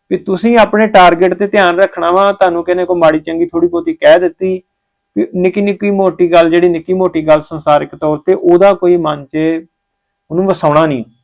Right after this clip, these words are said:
ਤੇ ਵੇਖੋ, ਕਿਉਂਕਿ ਉਹ ਜਿਹੜੀ ਆ, ਉਹ ਮਨ, ਉਹ ਇੱਕ ਸਾਡੀ ਰੁਕਾਵਟ ਬਣਦੀ ਹੈ। ਜਿਹੜੇ ਵਿਚਾਰ ਆ, ਇਹ ਮਾਰਗ ਤੇ ਸਾਡੀ ਰੁਕਾਵਟ ਬਣਦੇ, ਉਹ ਰਸਤੇ ਦੇ ਕੰਢੇ ਨੇ।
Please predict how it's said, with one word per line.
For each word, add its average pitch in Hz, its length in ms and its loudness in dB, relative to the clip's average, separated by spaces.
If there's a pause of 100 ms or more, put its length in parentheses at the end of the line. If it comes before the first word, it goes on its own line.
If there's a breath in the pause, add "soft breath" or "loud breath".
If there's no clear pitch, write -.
(960)
ਤੇ 151 80 -6
ਵੇਖੋ, 175 420 0
ਕਿਉਂਕਿ 214 300 2
ਉਹ 220 260 4
ਜਿਹੜੀ 220 260 2
ਆ, 226 160 8
ਉਹ 208 300 0
ਮਨ, 170 420 0
ਉਹ 190 260 2
ਇੱਕ 202 160 -2
ਸਾਡੀ 175 320 0
ਰੁਕਾਵਟ 160 400 2
ਬਣਦੀ 147 420 -4
ਹੈ। - 60 -20 (540)
ਜਿਹੜੇ 151 160 0
ਵਿਚਾਰ 156 460 4
ਆ, 208 120 4
ਇਹ 175 160 -4
ਮਾਰਗ 156 280 0
ਤੇ 160 160 -8
ਸਾਡੀ 160 300 -2
ਰੁਕਾਵਟ 156 340 2
ਬਣਦੇ, 170 340 0
ਉਹ 190 60 4
ਰਸਤੇ 175 280 2
ਦੇ 180 120 -2
ਕੰਢੇ 170 340 0
ਨੇ। 131 160 -6